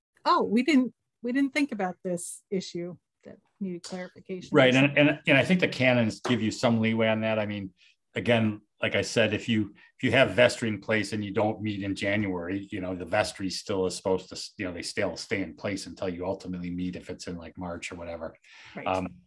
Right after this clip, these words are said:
Speaker 2: one of the things we did at the convention, I think it was two years ago,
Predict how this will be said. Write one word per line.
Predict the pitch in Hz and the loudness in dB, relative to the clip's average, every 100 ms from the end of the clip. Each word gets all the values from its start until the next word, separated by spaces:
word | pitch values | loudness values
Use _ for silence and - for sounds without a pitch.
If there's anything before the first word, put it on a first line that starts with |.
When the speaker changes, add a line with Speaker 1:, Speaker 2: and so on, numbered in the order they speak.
| _ _ | _ _
Speaker 2:
one | 139 | 6
of | 165 | 6
the | 143 | 6
things | 135 113 | 6 4
we | 110 | 2
did | 101 117 113 | -2 2 2
at | 110 | 2
the | - | -4
convention, | 107 98 117 104 - | -4 2 2 2 -2
I | 98 | -4
think | - 139 | -6 -4
it | 113 | -4
was | 90 - | -6 -10
two | - 127 | -8 -4
years | 113 95 85 | -2 -2 -6
ago, | 90 87 87 | -6 -6 -6